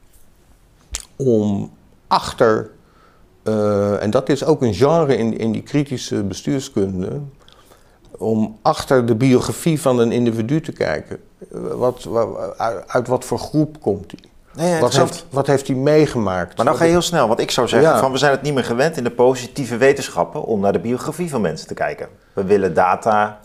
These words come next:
Speaker 2: correlaties.
Speaker 1: Ja, dat is, zit in de positieve wetenschappen en het zit ook
Speaker 2: Maar jij
Speaker 1: in
Speaker 2: zegt nu: je moet nog achter de mens kijken.
Speaker 1: Ja. Ja, dat is, dat is wat,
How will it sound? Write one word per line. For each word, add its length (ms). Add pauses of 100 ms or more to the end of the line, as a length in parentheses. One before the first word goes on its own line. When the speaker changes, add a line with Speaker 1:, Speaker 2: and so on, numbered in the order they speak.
Speaker 2:
correlaties. 1000 (440)
Speaker 1:
Ja, 320
dat 180
is, 160
zit 220
in 140
de 80
positieve 520
wetenschappen 680
en 80
het 200
zit 360
ook 320
Speaker 2:
Maar 100
jij 80
Speaker 1:
in 60
Speaker 2:
zegt 140
nu: 80
je 80
moet 120
nog 140
achter 280
de 60
mens 240
kijken. 380 (760)
Speaker 1:
Ja. 400 (1500)
Ja, 240
dat 220
is, 220
dat 280
is 140
wat, 220